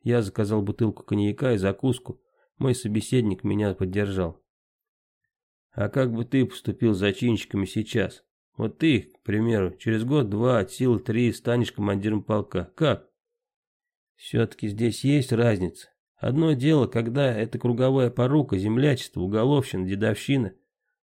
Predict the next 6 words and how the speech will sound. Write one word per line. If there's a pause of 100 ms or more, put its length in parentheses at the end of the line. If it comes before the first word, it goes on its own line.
(100)
Другое
дело
вступиться
за
боевого
товарища.